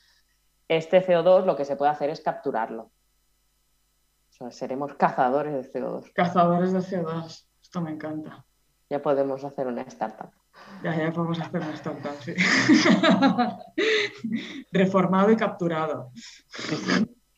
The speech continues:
Speaker 1: O sea, la gracia
Speaker 2: Venga.
Speaker 1: está en que, en que este C O dos no se emita de forma difusa, ¿no? O dispersa. O sea, si lo tienes en un punto concentrado,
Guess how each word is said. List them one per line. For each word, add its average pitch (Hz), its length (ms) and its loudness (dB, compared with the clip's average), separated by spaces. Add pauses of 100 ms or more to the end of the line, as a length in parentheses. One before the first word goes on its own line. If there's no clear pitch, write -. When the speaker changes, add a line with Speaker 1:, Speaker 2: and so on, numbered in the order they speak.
(580)
Speaker 1:
O - 40 -6
sea, 202 140 8
la 170 120 8
gracia 175 200 8
Speaker 2:
Venga. 220 140 8
Speaker 1:
está 214 260 6
en 240 140 6
que, - 180 6
en 175 140 2
que 190 60 6
este 208 280 0
C 214 160 2
O 190 60 4
dos 214 160 0
no 214 120 0
se 196 140 -2
emita 202 500 0
de 175 140 0
forma 175 640 -4
difusa, 165 520 2
¿no? 151 140 0
O 180 140 6
dispersa. 151 720 -8
O - 760 -20
sea, 156 140 6
si 170 140 6
lo 156 160 8
tienes 180 340 6
en 156 200 0
un 180 500 2
punto 175 420 6
concentrado, 160 960 0